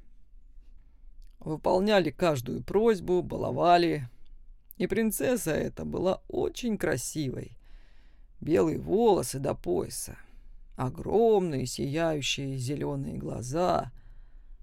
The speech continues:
волшебные, обманчивые, гипнотизирующие, чтобы принцев заманивать в ловушку.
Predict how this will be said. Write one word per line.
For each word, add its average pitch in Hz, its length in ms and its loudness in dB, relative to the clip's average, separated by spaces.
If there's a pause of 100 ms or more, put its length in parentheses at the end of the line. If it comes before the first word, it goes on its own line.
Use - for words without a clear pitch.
(300)
волшебные, 143 960 0 (180)
обманчивые, 139 1040 -4 (760)
гипнотизирующие, 185 1400 0 (320)
чтобы 226 400 -2
принцев 233 560 0
заманивать 165 600 2
в - 60 -12
ловушку. - 600 -2